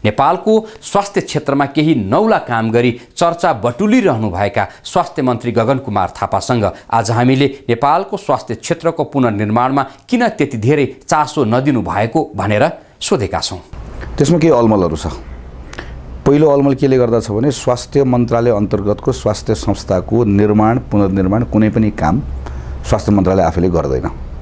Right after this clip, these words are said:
Speaker 2: यसको यो सबै काम अर्को मन्त्रालयले गर्छ, होइन? अ, र त्यही विषय नै हामीहरूले सुरुदेखि नै आएर उठाउँदै आएको विषय चाहिँ,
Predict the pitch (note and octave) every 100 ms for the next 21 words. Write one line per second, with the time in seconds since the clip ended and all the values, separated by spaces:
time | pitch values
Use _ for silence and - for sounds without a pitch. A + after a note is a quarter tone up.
0 | - - - - - - - G#2+ G2+ -
1 | A#2 A#2+ G2 G#2 A#2 A2+ G#2 F2 D2 C2+
2 | C#2 B1+ - - - - - - - -
3 | - F#3 - - - - - - - -
4 | F#2 F#2 G2 G2 - D#3+ D3 C3+ C3+ A#2
5 | C#3 A#2 G2 G2 A2 - - A2+ G2+ F#2+
6 | G2 A#2+ F2+ F2+ F2+ F#2 F#2 E2+ E2+ D#2+
7 | - D#2 D#2+ G#2+ C#3